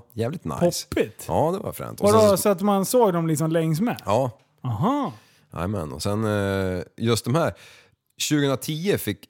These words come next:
Speaker 1: cigarettförpackningen en ny design i samband med att antalet cigaretter i paketet ändrades från tjugo till nitton.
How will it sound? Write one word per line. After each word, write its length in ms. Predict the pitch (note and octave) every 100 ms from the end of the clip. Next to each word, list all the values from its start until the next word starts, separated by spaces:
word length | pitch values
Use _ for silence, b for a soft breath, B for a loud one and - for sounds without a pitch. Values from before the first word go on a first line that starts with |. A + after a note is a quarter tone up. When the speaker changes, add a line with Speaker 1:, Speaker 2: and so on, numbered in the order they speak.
| -
Speaker 1:
cigarettförpackningen 1080 | - G#2+ G2+ G#2 F#2+ - E2 C#3 - F#2 E2+
en 100 | F#2+
ny 120 | F#2+
design 480 | F2 - E3 G2+ E2
i 40 |
samband 320 | - F2 D#2+
med 60 | E2
att 240 | - _
antalet 360 | F2 F2+ F2 E2
cigaretter 500 | G#2+ F#2+ D3 - E2
i 20 |
paketet 320 | - D#2+ D2 F2
ändrades 360 | D#2 D2+ C#2+
från 120 | -
tjugo 420 | E2+ - A#2+ G#2+ B2+
till 140 | F#2+
nitton. 600 | G#2+ F2+ _ - -